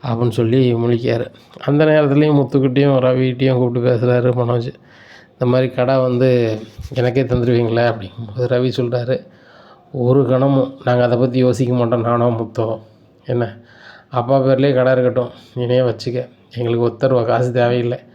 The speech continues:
உன் கடனை அடைச்சிட்டு நீ நல்ல மாதிரி இருந்தா சரிதான். சரிதானா? நீ வேணா என்னையோ முத்தையோ தம்பி இல்லைன்னு நீ நினைக்கலாம்.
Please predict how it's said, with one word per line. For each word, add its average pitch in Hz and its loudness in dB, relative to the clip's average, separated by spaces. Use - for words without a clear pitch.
உன் 123 0
கடனை 131 0
அடைச்சிட்டு 123 -2
நீ 127 0
நல்ல 120 0
மாதிரி 123 0
இருந்தா 120 0
சரிதான். 117 -4
சரிதானா? 123 0
நீ 131 2
வேணா 143 2
என்னையோ 135 0
முத்தையோ 131 0
தம்பி 127 -4
இல்லைன்னு 131 2
நீ 131 -2
நினைக்கலாம். 120 -6